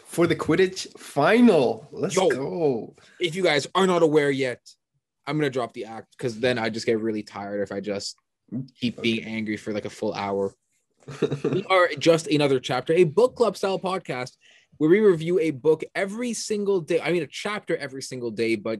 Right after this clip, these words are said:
Speaker 2: technically it's a book every single day.
Speaker 1: True.
Speaker 2: Logically, d-, how technical do you wanna get? Ah, not my problem. But Jacob, we are on the third book of seven in the Harry Potter series, The Prisoner of Azkaban.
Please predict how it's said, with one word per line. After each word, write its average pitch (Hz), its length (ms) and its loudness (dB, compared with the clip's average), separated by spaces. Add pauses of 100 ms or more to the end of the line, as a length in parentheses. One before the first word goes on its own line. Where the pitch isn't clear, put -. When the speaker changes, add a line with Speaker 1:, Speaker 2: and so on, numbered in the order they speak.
(160)
Speaker 2:
technically 277 440 -2
it's 277 140 -4
a 226 40 -4
book 226 260 2
every 220 220 -4
single 214 280 -6
day. 208 280 -6 (720)
Speaker 1:
True. 156 260 -10 (260)
Speaker 2:
Logically, 226 640 -6
d-, 170 140 -2 (220)
how 180 280 -6
technical 175 360 -4
do 175 60 0
you 180 40 2
wanna 180 140 0
get? 233 240 4 (100)
Ah, 311 180 -4 (360)
not 190 200 0
my 226 100 0
problem. 226 460 -2 (540)
But 170 280 -4
Jacob, 170 520 -2 (680)
we 165 140 6
are 202 60 6
on 185 160 -4
the 175 120 -4
third 175 420 -2
book 147 260 0 (680)
of 170 160 -8
seven 160 480 -2
in 143 100 -12
the 135 160 -10
Harry 139 240 -4
Potter 127 300 -10
series, 123 680 -4 (400)
The 139 80 0
Prisoner 190 340 6
of 165 80 2
Azkaban. 190 580 0